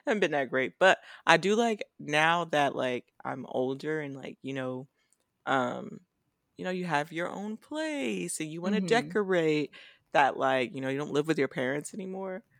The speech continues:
Speaker 1: that,
Speaker 2: Right.
Speaker 1: um, decorating a tree sounds fun and, like, putting up decorations. That sounds fun to me because, you know, it's my own tree, so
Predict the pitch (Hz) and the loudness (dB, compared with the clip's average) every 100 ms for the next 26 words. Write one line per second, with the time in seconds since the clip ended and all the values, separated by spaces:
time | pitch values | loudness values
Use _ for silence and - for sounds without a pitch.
0 | _ _ _ - 139 131 127 - - 139 | _ _ _ 0 4 4 2 -2 -6 -4
1 | 127 123 - - _ _ _ _ _ _ | -6 -10 -14 -18 _ _ _ _ _ _
2 | _ - 143 156 147 143 139 131 - 131 | _ -4 -2 0 -2 0 -4 -6 -6 -6
3 | 123 - - - - - - - - - | -6 -8 -10 -10 -8 -8 -8 -10 -12 -10
4 | - 139 - - - - - - - - | -8 -6 -6 -8 -8 -8 -6 -6 -8 -12
5 | 135 - - - _ 190 185 151 - 147 | -16 -20 -20 -20 _ 2 4 0 0 2
6 | 131 127 - 131 127 127 123 117 135 - | 2 -2 -8 -8 -2 -2 -2 -4 -12 -10
7 | 123 120 - - _ _ _ - 135 113 | -10 -10 -14 -20 _ _ _ -12 -8 -8
8 | - - _ - 139 139 127 - 127 135 | -10 -14 _ -12 -10 -8 -10 -6 -4 -2
9 | 165 175 180 - 208 101 104 143 202 - | -4 -6 -10 -8 -8 -6 -8 -10 -12 -14
10 | - - | -16 -14